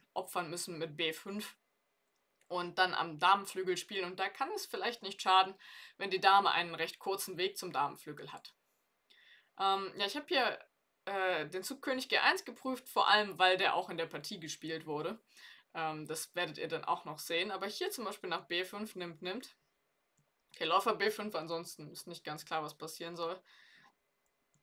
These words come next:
Turm A zwei, Läufer C vier, Dame A sieben.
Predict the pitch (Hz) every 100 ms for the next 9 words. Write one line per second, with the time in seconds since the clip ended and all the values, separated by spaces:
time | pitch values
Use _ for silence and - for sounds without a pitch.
0 | _ - 190 180 160 156 170 160 156 160
1 | 147 - 156 180 156 156 156 69 131 165
2 | 226 240